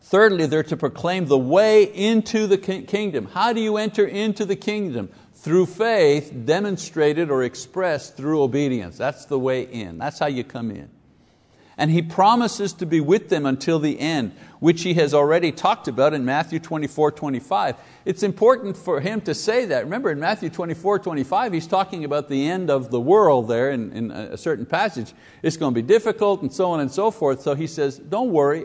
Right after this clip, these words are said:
I'll be with you all the way to the end of time." Not only the end of time at the end of time, but also the end of Jerusalem.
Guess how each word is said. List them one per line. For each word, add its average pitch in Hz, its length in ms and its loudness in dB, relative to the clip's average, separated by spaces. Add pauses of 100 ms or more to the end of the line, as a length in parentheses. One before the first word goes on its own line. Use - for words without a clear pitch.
I'll 170 200 0
be 240 120 -6
with 208 300 -8
you 131 100 -2
all 175 460 0
the 180 80 -2
way 170 480 -2 (480)
to 139 160 -4
the 127 200 -2
end 147 460 -2 (420)
of 117 380 0 (240)
time." 110 420 -2 (240)
Not 165 260 2
only 226 280 0
the 175 160 -2
end 196 160 -4
of 156 160 -4
time 175 340 -2
at 135 140 -4
the 135 160 -2
end 226 160 -2
of - 160 -6
time, 117 500 -8 (240)
but 165 120 0
also 202 420 4
the 151 240 0
end 202 320 0
of 131 220 0
Jerusalem. 165 800 0